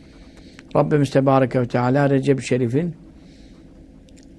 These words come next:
Şaban-ı Şerif'in bereketlerine nail eylesin ve Ramazan-ı Şerif'e sıhhat ve afiyetle, ibadet, taat ile balik eylesin. Amin.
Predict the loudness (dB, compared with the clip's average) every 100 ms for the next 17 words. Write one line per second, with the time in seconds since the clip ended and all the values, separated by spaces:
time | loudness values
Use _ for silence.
0 | -20 -2 2 4 4 2 0 -2 -2 0
1 | 0 0 -2 -4 -2 0 0 -2 0 0
2 | 2 0 -2 -4 -4 -2 -2 0 0 0
3 | 0 -2 -4 -4 -6 -4 -4 -2 -4 -2
4 | -4 -4 -4 -4 -10 -20 -20 -16 -4 0
5 | 2 4 2 0 0 2 2 0 -2 -2
6 | -2 -8 -20 -20 -20 -4 2 2 4 4
7 | 4 0 -4 0 2 2 2